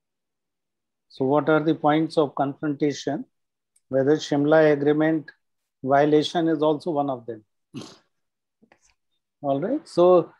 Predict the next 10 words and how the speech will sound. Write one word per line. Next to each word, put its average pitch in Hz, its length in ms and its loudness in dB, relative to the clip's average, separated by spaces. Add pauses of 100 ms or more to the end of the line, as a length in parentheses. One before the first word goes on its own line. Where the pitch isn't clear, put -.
(260)
I 185 200 6
find 220 480 2
that, 226 320 0 (160)
uh, 196 320 2
in 185 240 -2
your 202 260 -2
options, 190 580 -4
you 190 120 0
have 190 260 0
given, 208 460 -4